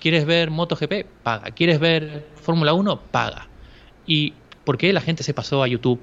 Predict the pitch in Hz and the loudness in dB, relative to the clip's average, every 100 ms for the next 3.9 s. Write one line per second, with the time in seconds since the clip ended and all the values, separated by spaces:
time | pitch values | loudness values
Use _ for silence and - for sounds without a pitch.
0 | - - 123 113 - 127 - - 107 131 | -8 -6 -4 -2 -4 -6 -6 -8 -6 -4
1 | 120 120 - 131 123 117 113 120 - 113 | -4 -6 -4 0 2 2 0 -2 -2 -2
2 | 117 131 - - - - - 117 113 120 | -2 -2 -8 -20 -20 -20 -4 0 2 4
3 | 135 131 123 139 127 120 - 151 | 4 4 2 4 4 2 2 2